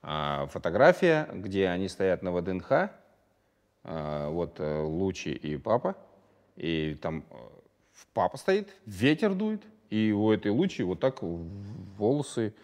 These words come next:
Но тогда же фотографий не было, типа, «Дай посмотрю, ещё раз фотографирую». Там, ну, вот, «Давайте я вас сфотографирую». Вот, сфотографирую я вас, и всё. И вот, э, сфотографировали, и волосы вот так закрыли лицо, и только вот я видел только один вот этот глаз, и волосы вот так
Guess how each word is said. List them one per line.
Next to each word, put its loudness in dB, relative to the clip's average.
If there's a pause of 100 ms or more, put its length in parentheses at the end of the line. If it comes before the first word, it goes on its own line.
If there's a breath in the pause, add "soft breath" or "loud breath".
(160 soft breath)
Но 0
тогда 6
же 2
фотографий 4
не 2
было, 2
типа, 2
«Дай 10
посмотрю, -2
ещё 2
раз 0
фотографирую». -8 (460 loud breath)
Там, 4
ну, 2
вот, 0
«Давайте 8
я 8
вас 2
сфотографирую». 0 (540)
Вот, -6
сфотографирую 0
я 2
вас, -4
и -8
всё. -10 (800 soft breath)
И 4
вот, 4
э, 2
сфотографировали, 4
и 2
волосы 2
вот 0
так 6
закрыли 4
лицо, 4
и 6
только -2
вот 4
я 6
видел 6
только 8
один 8
вот 0
этот -6
глаз, 4
и -2
волосы 0
вот -6
так 0